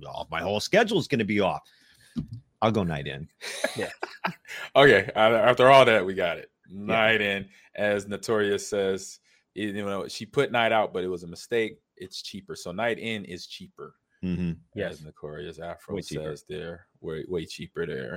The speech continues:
Speaker 3: And back to, uh, the N B A, we got Joker. He's gonna get that ring. Ooh.
Speaker 1: Yeah, I think so too.
Speaker 3: Seth Lordy saying the, those Nuggets are gonna cool down the heat.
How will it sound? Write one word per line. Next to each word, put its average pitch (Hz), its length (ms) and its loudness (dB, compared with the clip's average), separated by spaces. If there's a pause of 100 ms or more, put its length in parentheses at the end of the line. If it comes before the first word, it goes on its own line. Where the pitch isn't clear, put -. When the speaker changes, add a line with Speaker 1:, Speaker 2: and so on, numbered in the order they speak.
Speaker 3:
And 85 140 -8
back 98 240 4
to, 85 240 -4
uh, 78 180 -2 (640)
the 92 120 0
N 92 80 2
B 87 180 4
A, 92 140 8
we 90 80 2
got 85 240 2
Joker. 98 640 2
He's 87 100 -20
gonna 85 180 -8
get 87 180 -4
that 87 160 0
ring. 98 240 -4
Ooh. 95 180 -6
Speaker 1:
Yeah, 78 120 -4
I 78 40 -8
think 80 240 -8
so 73 160 -6
too. 71 260 -8
Speaker 3:
Seth 104 260 -2
Lordy 113 280 6
saying 98 340 -4
the, 90 140 -4 (160)
those 95 240 -2
Nuggets 117 640 0 (460)
are 90 80 -4
gonna 98 240 -2
cool 123 340 2
down 120 300 2
the 110 60 -2
heat. 147 360 -6